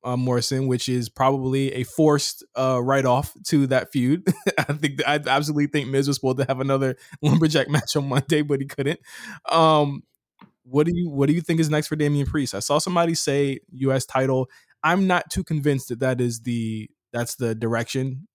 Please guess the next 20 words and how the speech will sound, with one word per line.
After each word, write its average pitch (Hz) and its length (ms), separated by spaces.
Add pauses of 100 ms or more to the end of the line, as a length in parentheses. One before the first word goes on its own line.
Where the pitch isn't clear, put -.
(140)
I - 80
wouldn't 196 160
be 139 100
mad, 123 400
but 143 140
I 143 80
don't 147 160
think 135 140
that's 120 160
the 123 60
direction 110 420
for 107 120
Damian 110 320
Priest. 120 300
One 165 160
thing 170 180
that 139 80
Raw 135 220
is 131 240
doing, 143 340